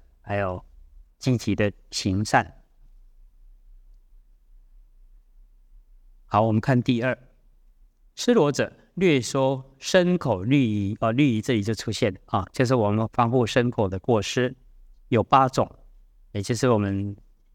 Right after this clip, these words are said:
常见的不恼害，啊，不偷盗、不邪淫，还有不妄语。啊，不妄语，啊，开展出来就不两舌，不恶口、不绮语。那这里为什么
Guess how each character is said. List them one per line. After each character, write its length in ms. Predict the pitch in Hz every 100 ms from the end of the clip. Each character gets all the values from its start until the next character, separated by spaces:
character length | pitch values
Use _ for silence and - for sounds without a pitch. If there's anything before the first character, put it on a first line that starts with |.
| _ - - -
常 260 | - 104 113
见 240 | 147 120
的 180 | 107 98 - - _ _
不 100 | 165
恼 240 | 147 95
害， 240 | - 131 113 - - - - - - - - -
啊， 140 | 104
不 140 | 92 120
偷 240 | 117 110
盗、 180 | 107 110
不 240 | 104 -
邪 380 | 117 - 107 104
淫， 160 | 95 95 -
还 160 | - 107
有 100 | 101
不 160 | -
妄 260 | 104 110 98
语。 120 | 95 - - - - _ _ -
啊， 80 |
不 100 | 110
妄 180 | 123 131
语， 100 | 104 - - - - -
啊， 260 | - 98 95 _
开 160 | -
展 200 | 123 110
出 160 | 98 117
来 140 | 110
就 360 | 101 110 98 95
不 80 | 101
两 220 | 107 95
舌， 220 | 87 110
不 180 | 95 113
恶 140 | 113 104
口、 180 | -
不 140 | 90 110
绮 400 | - - 98 110
语。 100 | 95 _ _ _ _ -
那 80 |
这 100 | 165
里 140 | 208 135
为 120 | 180
什 120 | 131
么 160 | 117